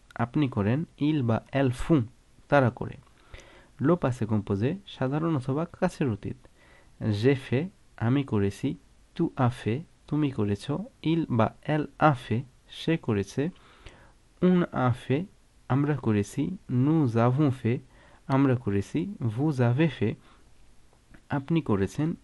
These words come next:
il অথবা elles ont fait, তারা করেছে।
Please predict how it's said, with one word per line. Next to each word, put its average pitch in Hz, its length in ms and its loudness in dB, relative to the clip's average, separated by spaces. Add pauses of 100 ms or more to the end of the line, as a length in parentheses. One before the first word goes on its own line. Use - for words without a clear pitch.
il 160 260 0
অথবা 123 380 -2
elles 120 360 2
ont 156 80 4
fait, 147 300 -4 (600)
তারা 175 220 4
করেছে। 107 380 -2